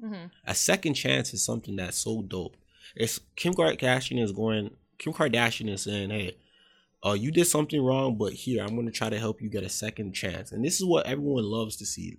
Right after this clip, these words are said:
Speaker 2: Not, not because you're able to put food in their mouth, but you're able to help, you're hel-, able to provide someone with a second chance at life because they messed up the first time around. They're able to come back out into, as a free man or woman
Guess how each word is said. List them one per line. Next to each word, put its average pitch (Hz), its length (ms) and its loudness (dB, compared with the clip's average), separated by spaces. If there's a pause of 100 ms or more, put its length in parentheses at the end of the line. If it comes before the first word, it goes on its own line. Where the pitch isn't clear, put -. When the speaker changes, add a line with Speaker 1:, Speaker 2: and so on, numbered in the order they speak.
(100)
Speaker 2:
Not, 185 340 -2
not 156 220 0
because 151 240 -2
you're 127 100 2
able 127 160 2
to 113 60 -8
put 120 200 -4
food 120 220 0
in 113 100 0
their 107 120 0
mouth, 104 280 -2 (320)
but 120 80 4
you're 123 160 6
able 165 260 6
to 120 80 4
help, 131 260 2 (140)
you're 117 120 0
hel-, 147 240 2
able 175 380 2
to 135 220 -4
provide 110 520 -2
someone 110 260 0
with 92 160 -4
a 87 60 -8
second 113 420 -2
chance 107 360 0
at 85 160 -6
life 98 240 0
because 95 400 -8 (320)
they 101 100 4
messed 120 360 2
up 117 160 0
the 87 80 -8
first - 400 0
time 95 240 -4
around. 87 340 -2 (240)
They're 120 80 4
able 135 180 4
to 113 60 -4
come 131 240 0
back 117 240 2
out 113 200 4
into, 104 140 -8 (240)
as 104 160 2
a - 40 -6
free 180 320 0
man 143 300 6
or 135 140 4
woman 98 340 0